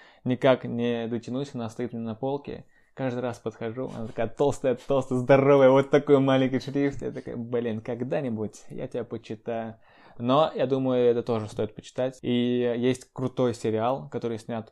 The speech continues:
по, а, книге, максимально близко к сюжету, от би би си, по-моему, в ролях с Лили Коллинз.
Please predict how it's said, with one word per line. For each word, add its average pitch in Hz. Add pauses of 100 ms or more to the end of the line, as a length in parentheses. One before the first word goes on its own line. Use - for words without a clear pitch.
(120)
по, 113
а, 104
книге, 123
максимально 120
близко 113
к -
сюжету, 120
от 110
би 113
би 110
си, -
по-моему, 110
в 117
ролях 117
с -
Лили 120
Коллинз. 117